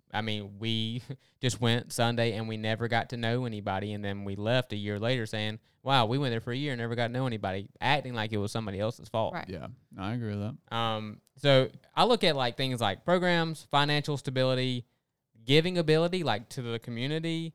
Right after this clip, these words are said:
Speaker 3: Oh, yeah.
Speaker 1: Um, resources, like you said earlier. It's there, at least the appearance of a plethora of leaders.
Speaker 2: Mm-hmm.
Speaker 3: Yeah, I didn't think about that.
Speaker 1: I
Speaker 3: Yeah, you
Speaker 1: mean,
Speaker 3: might have, um,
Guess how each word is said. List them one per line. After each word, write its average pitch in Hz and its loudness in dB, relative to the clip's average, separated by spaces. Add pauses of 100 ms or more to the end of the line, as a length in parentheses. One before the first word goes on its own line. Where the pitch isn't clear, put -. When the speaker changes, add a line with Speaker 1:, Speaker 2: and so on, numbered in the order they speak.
Speaker 3:
Oh, 110 0
yeah. 117 2
Speaker 1:
Um, 107 -6 (120)
resources, 151 0
like 127 0
you 123 -6
said 113 -4
earlier. 156 -2 (360)
It's - -6 (100)
there, 123 2
at 113 -4
least 135 -2
the 120 -2
appearance 147 -2
of 120 -2
a 107 -2
plethora 151 0
of 104 -2
leaders. 175 2
Speaker 2:
Mm-hmm. 185 -20 (160)
Speaker 3:
Yeah, 120 -4
I 110 -4
didn't 110 -8
think 104 -12
about 92 -12
that. 92 -10 (320)
Speaker 1:
I 120 2
Speaker 3:
Yeah, 123 4
you 117 4
Speaker 1:
mean, 117 -2
Speaker 3:
might 123 -2
have, 107 -4 (240)
um, 98 -10